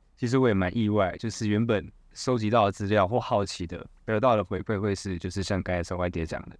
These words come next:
或是军事上啊，还是政府政策上。可是我发现其实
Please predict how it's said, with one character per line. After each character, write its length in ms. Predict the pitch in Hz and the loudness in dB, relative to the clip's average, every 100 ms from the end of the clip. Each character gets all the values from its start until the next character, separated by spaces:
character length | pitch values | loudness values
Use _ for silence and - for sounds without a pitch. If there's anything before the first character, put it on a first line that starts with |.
| - - | -20 -10
或 60 | 117 | -6
是 80 | 117 | -2
军 200 | - 127 | 0 0
事 160 | - | 0
上 240 | 113 123 104 | 2 4 4
啊， 200 | 95 90 | 2 0
还 120 | 98 | -2
是 220 | 107 107 - _ | -2 -4 -6 _
政 120 | - 110 | -2 -2
府 120 | 85 | -2
政 200 | - 104 | -2 -2
策 220 | - 90 | 0 -4
上。 180 | - 92 | -4 -8
可 100 | - | -6
是 60 | 110 | 0
我 100 | 131 | 2
发 220 | 95 131 | 2 0
现 180 | 123 127 | 2 -2
其 200 | 107 101 | 0 -2
实 260 | 98 92 | -2 -4